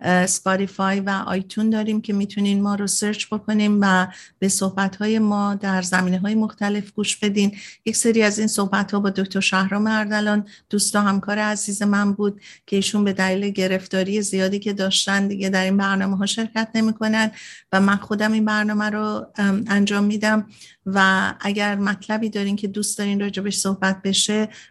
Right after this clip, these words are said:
من می‌تونم از مجلات معتبر روانشناسی براتون این تحقیقات رو، ام،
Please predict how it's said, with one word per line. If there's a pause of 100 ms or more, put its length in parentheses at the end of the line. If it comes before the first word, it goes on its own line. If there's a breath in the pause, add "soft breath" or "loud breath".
من
می‌تونم
از
مجلات
معتبر
روانشناسی (260 loud breath)
براتون
این
تحقیقات
رو، (260 loud breath)
ام،